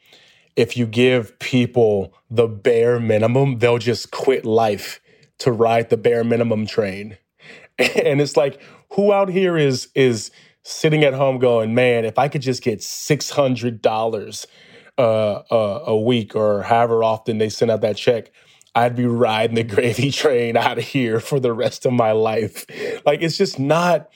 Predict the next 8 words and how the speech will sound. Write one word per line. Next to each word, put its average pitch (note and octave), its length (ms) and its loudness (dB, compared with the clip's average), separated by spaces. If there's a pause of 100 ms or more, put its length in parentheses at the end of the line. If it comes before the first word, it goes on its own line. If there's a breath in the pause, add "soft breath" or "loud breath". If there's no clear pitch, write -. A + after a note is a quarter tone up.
(340 soft breath)
it's, D3+ 280 -6
it's C#3+ 120 -2
not E3 160 2
a D3+ 60 2
thing. F3 320 0
It's B2 180 0
so D#3+ 340 0
insane C3 760 2